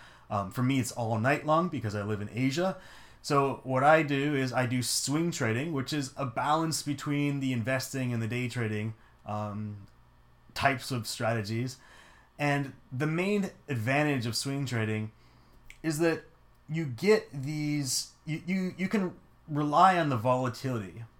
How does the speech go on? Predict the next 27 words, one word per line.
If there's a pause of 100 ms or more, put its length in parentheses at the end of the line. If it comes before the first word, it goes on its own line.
(160)
um,
between (340)
days. (400)
So
what
I
mean
by
this
is, (240)
let's
say
you
buy
a
stock (280)
at (160)
the (100)
end
of
the
day,
right
before
the
market
closes,